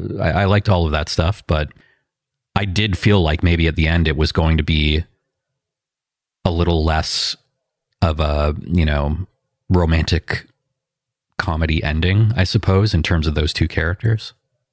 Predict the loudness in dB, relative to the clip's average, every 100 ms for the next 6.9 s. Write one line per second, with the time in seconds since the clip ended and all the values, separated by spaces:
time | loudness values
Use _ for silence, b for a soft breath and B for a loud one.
0 | _ _ _ _ _ _ _ _ _ _
1 | _ _ _ -6 -6 -8 _ _ _ _
2 | _ _ _ 0 4 4 4 4 4 2
3 | 2 0 0 -2 0 2 2 2 0 b
4 | b b b b b _ -4 -2 -2 -2
5 | -2 -2 0 -2 0 -2 -2 0 0 2
6 | 2 2 4 2 2 2 2 0